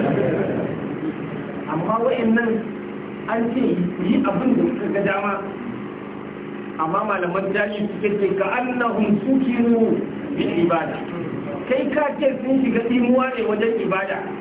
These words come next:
don godiya ga Allah subhanahu wa ta'ala. Saboda haka Ahlu Badr suna da kima, suna da daraja.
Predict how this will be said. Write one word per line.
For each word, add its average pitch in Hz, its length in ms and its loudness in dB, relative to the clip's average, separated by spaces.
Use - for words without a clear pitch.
don 220 280 2
godiya 190 520 2
ga - 120 -4
Allah 202 320 0
subhanahu 175 480 -2
wa 151 140 0
ta'ala. - 320 -8
Saboda 262 280 2
haka 247 200 0
Ahlu 269 320 0
Badr 269 320 2
suna 262 260 2
da 233 140 0
kima, 285 320 2
suna 220 260 0
da 175 100 0
daraja. 202 440 -2